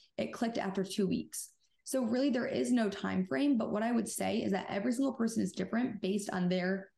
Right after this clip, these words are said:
who they are, and that they shouldn't compare themselves to others because some will click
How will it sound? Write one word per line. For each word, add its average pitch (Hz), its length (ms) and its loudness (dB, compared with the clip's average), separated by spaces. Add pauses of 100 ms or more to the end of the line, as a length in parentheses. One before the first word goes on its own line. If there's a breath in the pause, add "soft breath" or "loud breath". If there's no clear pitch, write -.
(140)
who 226 160 6
they 185 320 0
are, 185 400 0 (400 loud breath)
and 220 120 4
that 202 120 2
they 196 80 2
shouldn't 220 240 2
compare 202 280 2
themselves 185 360 0
to - 160 -4
others - 320 -2
because - 280 -2
some 240 200 2
will 285 100 2
click 233 160 0